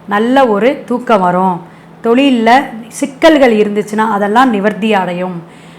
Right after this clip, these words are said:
எவ்வளோ கஷ்டப்பட்டீங்களோ அத்தனைக்கும் விமோச்சனம் உண்டு அப்படின்னு சொல்லலாம். ரெண்டாம் இடத்தையும் பார்க்குறார், அப்ப தனம் உண்டு,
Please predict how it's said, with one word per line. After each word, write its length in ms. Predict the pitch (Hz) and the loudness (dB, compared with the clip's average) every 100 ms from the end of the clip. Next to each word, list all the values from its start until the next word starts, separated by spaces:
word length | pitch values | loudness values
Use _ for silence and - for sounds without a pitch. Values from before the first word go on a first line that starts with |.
| - | -6
எவ்வளோ 460 | 226 220 220 320 339 | -4 0 4 4 6
கஷ்டப்பட்டீங்களோ 880 | 339 262 302 285 - 226 214 214 214 | 2 0 0 0 0 -2 -2 -2 -2
அத்தனைக்கும் 920 | 208 202 - - 294 285 269 294 311 311 208 | -6 -6 -14 -2 2 2 0 -2 -2 -2 -2
விமோச்சனம் 600 | 220 277 311 - 269 254 | 2 4 4 4 4 4
உண்டு 420 | 196 185 202 175 - - - | 2 0 -2 -2 -12 -14 0
அப்படின்னு 380 | 233 - 208 254 | 0 2 2 2
சொல்லலாம். 440 | 247 196 185 220 208 | 0 0 -2 -4 0
ரெண்டாம் 480 | 254 294 359 370 359 | 2 4 6 6 6
இடத்தையும் 340 | 320 320 269 | 4 4 4
பார்க்குறார், 340 | 226 220 202 175 - - | 4 4 0 -2 -12 -4
அப்ப 220 | 240 262 | 0 0
தனம் 420 | 208 196 208 269 240 | 4 4 6 4 2
உண்டு, 400 | 185 190 190 | 0 -2 -4